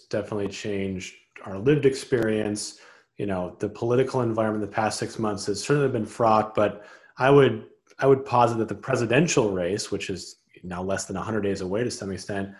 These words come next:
has been less on people's minds. There's no conventions, there's no barnstorming. You know, the president's method of going into large venues and, you know, getting the crowd riled up is different.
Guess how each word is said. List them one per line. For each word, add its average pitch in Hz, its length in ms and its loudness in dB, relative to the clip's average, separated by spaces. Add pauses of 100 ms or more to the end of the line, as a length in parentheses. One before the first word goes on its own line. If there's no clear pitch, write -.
(440)
has 131 180 4
been 117 400 2
less 139 280 4
on 120 200 2
people's 113 380 0
minds. 104 480 -2
There's 95 180 -4
no 92 140 -4
conventions, 104 960 -4
there's 95 200 -6
no 90 140 -6
barnstorming. 104 1120 -2 (320)
You 113 80 -4
know, 101 60 -2
the 92 80 -6
president's 107 480 -2
method 101 260 -2
of 104 80 -2
going 101 160 0
into 98 180 -4
large 98 560 0
venues 98 720 2
and, 90 160 -4
you 90 80 -4
know, 85 140 -6
getting 95 240 -2
the 92 80 -2
crowd 101 380 0
riled 95 340 2
up 92 180 -4
is 92 140 -8
different. 98 420 -6